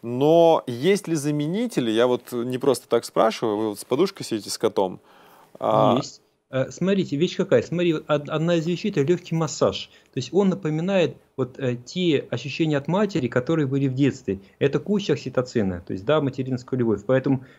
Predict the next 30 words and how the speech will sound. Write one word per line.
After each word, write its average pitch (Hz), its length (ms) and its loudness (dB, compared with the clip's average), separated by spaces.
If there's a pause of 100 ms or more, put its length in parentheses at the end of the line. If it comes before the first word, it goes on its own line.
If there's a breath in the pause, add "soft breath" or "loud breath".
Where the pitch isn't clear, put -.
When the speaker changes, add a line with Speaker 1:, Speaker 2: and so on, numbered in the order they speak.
Speaker 2:
вот 147 260 -2
это 196 240 0
аналог 160 380 2
легкого 151 340 -2
массажа. 123 400 -2
То 131 80 -2
есть - 220 -6
когда 170 240 4
вам 165 80 0
по - 120 -4
спинке 156 360 -2
погладить, 208 340 0
по 127 80 -8
головке, 123 340 2
будет 202 200 -4
приятно. 95 480 -2 (420 soft breath)
Это 131 220 2
водород, 175 460 4
и 147 360 -4
вот 147 160 -8
такая 180 300 2
игрушка — 160 420 -4
то 147 100 -6
же 131 60 -10
самое. 95 320 -6
Такой 127 240 0
же 120 80 0
механизм 104 380 -4
работает. 92 400 -8 (1000)
Speaker 1:
Ага. 110 420 -14